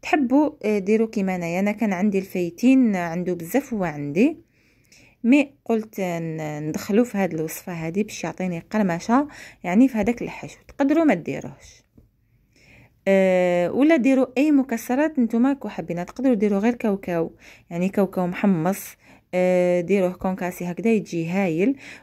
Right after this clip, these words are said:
واستعملت هاد ال-، الكابريس هادي تجي دايبه، شريتها هكذا دير خمسة وثلاثين ألف، آه،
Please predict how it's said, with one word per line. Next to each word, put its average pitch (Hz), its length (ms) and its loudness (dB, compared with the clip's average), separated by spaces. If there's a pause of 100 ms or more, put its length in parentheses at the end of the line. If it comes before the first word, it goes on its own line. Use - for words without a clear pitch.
واستعملت 240 760 2
هاد 208 260 0
ال-، 185 200 0
الكابريس 170 720 -6
هادي 165 260 -2
تجي 160 220 -6
دايبه، 175 540 0 (480)
شريتها 180 640 -4
هكذا 170 300 0
دير 170 200 -2
خمسة 175 240 -6
وثلاثين 170 480 -2
ألف، 160 440 -8
آه، 151 460 -10